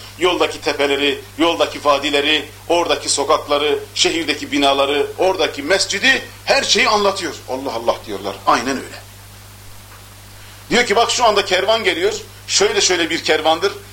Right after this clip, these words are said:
İşte şu kervan şöyle bir kadının yanından geçti. İşte kadın onlara şunu verdi, bunu verdi."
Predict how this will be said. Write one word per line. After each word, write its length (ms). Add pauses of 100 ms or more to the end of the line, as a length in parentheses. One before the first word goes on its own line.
(160)
İşte 260
şu 140
kervan 340
şöyle 300
bir 80
kadının 300
yanından 440
geçti. 420 (180)
İşte 200
kadın 260
onlara 320
şunu 260
verdi, 300
bunu 160
verdi." 420